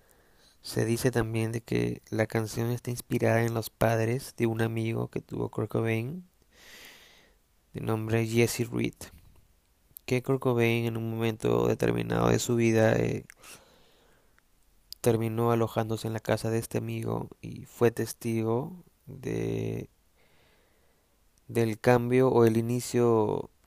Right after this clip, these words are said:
cristiano que tuvieron los padres de esta persona. Eh, la canción está grabada, al igual que Drain You o, o,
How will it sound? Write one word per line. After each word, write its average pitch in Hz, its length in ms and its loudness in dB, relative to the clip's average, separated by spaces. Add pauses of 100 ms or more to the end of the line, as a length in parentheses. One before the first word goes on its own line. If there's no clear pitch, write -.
(200)
cristiano 117 640 2
que 113 120 -4
tuvieron 110 340 -2
los 110 160 -6
padres 117 460 2
de 117 100 -4
esta 110 180 -6
persona. - 560 -8 (3000)
Eh, 107 520 0
la 107 100 -2
canción 113 280 -2
está 117 640 0
grabada, 107 800 2
al 107 160 0
igual 110 260 0
que 104 480 0
Drain 110 360 -2
You 110 280 0
o, - 720 -4 (380)
o, 110 240 -2